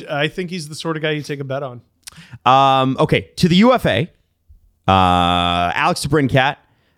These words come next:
Speaker 2: Apparently, Dallas, Detroit, Long Island, and Nashville are all interested in Alex DeBrincat. His qualifying number is an, just under nine million dollars.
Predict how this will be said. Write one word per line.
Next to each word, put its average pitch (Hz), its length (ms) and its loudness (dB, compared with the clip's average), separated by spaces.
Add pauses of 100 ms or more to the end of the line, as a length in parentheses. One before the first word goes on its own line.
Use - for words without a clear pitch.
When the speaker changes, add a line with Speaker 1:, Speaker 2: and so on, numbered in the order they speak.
Speaker 2:
Apparently, 175 320 4
Dallas, 151 400 2
Detroit, 151 420 0
Long 135 300 2
Island, 131 260 0
and 107 100 2
Nashville 117 760 0
are 104 360 4
all 120 400 4
interested 101 840 0
in 92 540 0 (260)
Alex 101 240 2
DeBrincat. 104 480 0
His 120 160 2
qualifying 123 680 0
number 98 260 0
is 95 280 -2
an, 95 680 -2
just 113 240 -4
under 117 160 0
nine 95 240 0
million 95 320 0
dollars. 92 500 0